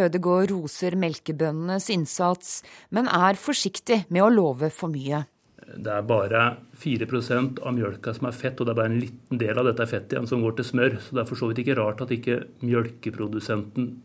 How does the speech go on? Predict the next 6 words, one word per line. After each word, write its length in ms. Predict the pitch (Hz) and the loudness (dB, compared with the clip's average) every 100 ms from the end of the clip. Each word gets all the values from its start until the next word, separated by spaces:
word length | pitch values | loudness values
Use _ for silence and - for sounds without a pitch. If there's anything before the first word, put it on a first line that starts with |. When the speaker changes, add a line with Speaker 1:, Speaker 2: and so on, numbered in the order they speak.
| _ | _
Speaker 2:
eh, 840 | 135 120 120 120 123 - - 110 110 | -8 -6 -6 -8 -10 -10 -12 -12 -12
kjenner 340 | - 143 110 | 0 2 2
igjen 220 | 107 120 120 | 0 -2 -2
prispåslaget 580 | 120 113 - 110 120 120 | -4 -6 -4 -4 -2 -2
på 100 | 135 | -4
smør. 280 | 139 156 127 | 2 2 2